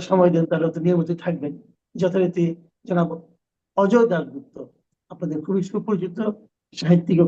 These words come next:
কলামিস্ট, আজ আমাদের সঙ্গে যুক্ত হয়েছেন। আহ, অজয় দাশগুপ্ত,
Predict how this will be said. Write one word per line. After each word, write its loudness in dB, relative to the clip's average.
কলামিস্ট, 2
আজ 4
আমাদের 8
সঙ্গে 6
যুক্ত 2
হয়েছেন। -8
আহ, 4
অজয় 2
দাশগুপ্ত, -2